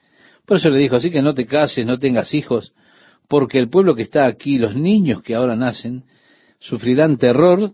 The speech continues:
terribles muertes, y sus cuerpos nunca serán enterrados. No habrá nadie alrededor para lamentar su muerte". Y él está diciendo de los tiempos que vendrían, que serían realmente difíciles, debido a todo esto. Eso sería como una señal para el pueblo,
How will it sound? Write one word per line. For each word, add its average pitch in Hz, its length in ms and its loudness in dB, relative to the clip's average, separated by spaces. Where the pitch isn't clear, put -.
terribles 120 580 2
muertes, 123 560 -2
y 147 120 0
sus - 180 -2
cuerpos 160 400 0
nunca 180 380 2
serán 143 260 0
enterrados. 131 720 -2
No 151 200 2
habrá 175 260 4
nadie 139 400 2
alrededor 120 640 2
para 120 180 2
lamentar 110 400 0
su 120 120 -8
muerte". 92 500 -8
Y 147 140 2
él 214 80 4
está 214 120 2
diciendo 175 400 4
de 131 80 4
los 110 120 0
tiempos 180 400 0
que 110 260 -2
vendrían, 151 380 -2
que 117 80 -6
serían 120 340 -2
realmente 120 380 0
difíciles, 104 840 -4
debido 131 340 0
a 117 40 -2
todo 123 240 0
esto. - 380 -6
Eso 143 240 -4
sería 147 320 4
como 143 160 0
una 147 120 0
señal 165 380 0
para 107 180 -2
el 98 120 -8
pueblo, 113 460 -8